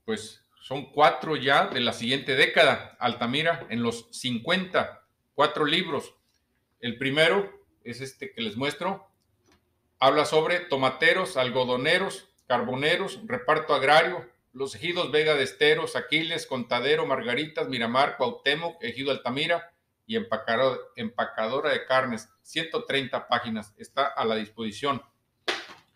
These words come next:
El siguiente también habla sobre actividades económicas. En este se incluyen los temas de la Cámara Nacional de Comercio, la Canaco, la Fundación, comerciantes, oficios, ganaderos, salineros,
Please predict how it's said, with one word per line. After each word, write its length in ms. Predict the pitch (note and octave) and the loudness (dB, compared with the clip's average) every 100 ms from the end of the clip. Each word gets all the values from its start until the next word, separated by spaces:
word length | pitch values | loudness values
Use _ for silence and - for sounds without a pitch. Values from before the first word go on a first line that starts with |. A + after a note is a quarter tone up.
| _ _ - _ _ | _ _ -20 _ _
El 140 | - D#3 | 0 0
siguiente 400 | E3+ F#3 G3+ G3+ | 4 4 6 4
también 380 | G3+ D#3 F3+ F3 | 4 4 4 6
habla 260 | F3 F3 | 6 6
sobre 320 | E3+ E3 E3+ E3+ | 0 0 2 2
actividades 640 | D#3+ D3 D#3+ D#3 - - - | 2 0 0 0 -4 -14 -12
económicas. 800 | B2+ C3 D3 D#3 - B2 - - _ _ _ _ _ _ _ _ _ _ | -4 -2 0 -2 -2 -4 -4 -16 _ _ _ _ _ _ _ _ _ _
En 160 | A#2+ C3+ | -6 -2
este 640 | F#3 - G3+ G#3 - - _ | -2 6 6 6 4 -14 _
se 160 | C#3 | -6
incluyen 440 | C3+ C3+ E3+ F3+ E3+ | -6 -2 0 0 0
los 160 | D#3 | -2
temas 420 | F#3 F#3 F#3+ F#3 C3 | -2 0 0 -4 -4
de 100 | B2 | -2
la 200 | A#2+ - | 0 2
Cámara 520 | D#3+ F3 F3 E3 - | 4 6 6 4 -2
Nacional 580 | C3 B2+ A#2+ C3 C3+ D3+ | -4 -2 -2 -2 -2 -2
de 100 | D3+ | -2
Comercio, 420 | A#2+ C#3 D#3+ F#3 | -4 0 0 2
la 200 | D3+ B2 | 0 0
Canaco, 440 | A#2 A#2+ D#3 - F3 | 0 0 0 -2 -6
la 120 | B2+ | -6
Fundación, 680 | B2+ A#2 A#2 D3 F#3+ G#3 _ _ | -4 -6 -4 -2 -2 -4 _ _
comerciantes, 800 | A#2 B2 A#2 D3+ D#3 D#3 F3+ - | -6 -4 0 4 4 2 -8 -12
oficios, 560 | B2 D#3+ D#3+ - F3+ - | -10 -8 -8 -8 -12 -6
ganaderos, 640 | B2+ A#2+ A#2+ D3+ D#3+ - | -2 0 2 0 0 -2
salineros, 720 | B2+ B2 A#2+ D3 D#3 F3+ - | -4 -2 -2 0 0 -2 -10